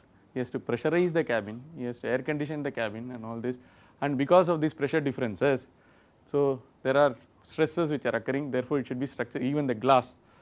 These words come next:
it should be structurally stable such that this difference in pressure and all this it can manage. Otherwise, it lead to windshield cracking and all that which you are looking, which you are reading in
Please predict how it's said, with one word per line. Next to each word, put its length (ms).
it 60
should 120
be 60
structurally 480
stable 400
such 260
that 160
this 140
difference 340
in 120
pressure 300
and 120
all 140
this 140
it 140
can 160
manage. 240
Otherwise, 200
it 60
lead 200
to 80
windshield 440
cracking 400
and 100
all 120
that 160
which 180
you 80
are 120
looking, 240
which 160
you 80
are 40
reading 280
in 240